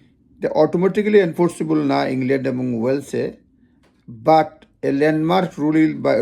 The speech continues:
ruling by the Supreme Court in two thousand and ten, two thousand ten-এ একটা রুলিং হয়েছে, court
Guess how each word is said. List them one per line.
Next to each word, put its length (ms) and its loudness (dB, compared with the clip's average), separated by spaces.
ruling 360 0
by 160 0
the 220 -12
Supreme 380 -4
Court 160 0
in 160 -8
two 180 -8
thousand 300 -4
and 140 -8
ten, 260 -2
two 160 2
thousand 360 2
ten-এ 260 2
একটা 300 -2
রুলিং 360 -2
হয়েছে, 560 -4
court 240 4